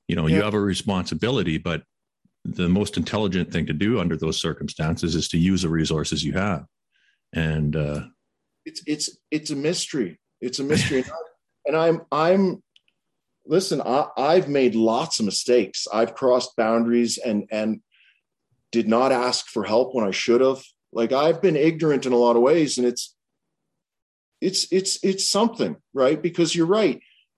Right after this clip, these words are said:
Speaker 2: You, you start, when you start seeing these experiences, I'll speak for myself in the military, and you're seeing people at different levels of understanding, I wanna say.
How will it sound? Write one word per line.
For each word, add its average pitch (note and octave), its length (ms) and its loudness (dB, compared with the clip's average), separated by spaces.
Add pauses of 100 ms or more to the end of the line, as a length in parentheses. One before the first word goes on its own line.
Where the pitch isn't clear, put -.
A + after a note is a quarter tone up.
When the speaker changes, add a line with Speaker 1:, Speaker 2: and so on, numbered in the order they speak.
Speaker 2:
You, D#3 180 -8
you E3 200 -6
start, F#3+ 560 4 (600)
when E3+ 180 2
you F3 60 2
start A3 280 2
seeing A3+ 480 2
these E3+ 280 0
experiences, D3+ 840 2
I'll C3 80 4
speak - 280 -4
for C#3+ 100 -8
myself C3 420 2
in C3 80 0
the B2+ 60 2
military, C#3 680 2 (1160)
and E3+ 360 -2
you're D3+ 120 2
seeing F#3 340 4
people E3+ 320 4
at C3 120 -2
different D#3+ 440 2
levels C#3+ 540 4
of A2 280 2
understanding, A#2+ 920 0 (100)
I G#2+ 40 -2
wanna G#2 200 0
say. - 380 -4